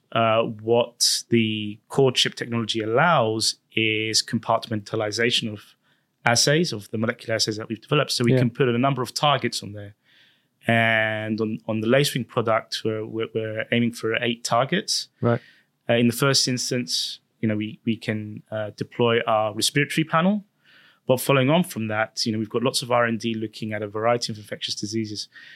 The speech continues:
Speaker 1: Uh, so we could put other targets in there as well. Um, I mean, we've got programs looking at malaria, dengue, for example.
Speaker 2: Yeah.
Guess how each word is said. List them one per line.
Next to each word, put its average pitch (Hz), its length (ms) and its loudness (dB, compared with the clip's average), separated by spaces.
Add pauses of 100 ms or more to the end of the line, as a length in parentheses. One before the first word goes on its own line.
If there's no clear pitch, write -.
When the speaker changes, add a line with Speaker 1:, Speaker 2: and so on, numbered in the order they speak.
(300)
Speaker 1:
Uh, 110 160 4
so - 140 2
we 120 40 2
could 117 160 -4
put 120 80 2
other 120 140 2
targets 117 480 -2
in 110 100 -2
there 107 140 -4
as 107 160 -6
well. 101 340 -2 (160)
Um, 104 220 -20 (120)
I 123 60 -6
mean, 107 120 -6
we've 104 80 -18
got - 160 -8
programs 107 440 -4
looking 113 220 -10
at 110 100 -14
malaria, 107 480 -2
dengue, 104 400 -12
for - 100 -20
example. 107 600 -8 (120)
Speaker 2:
Yeah. 120 120 2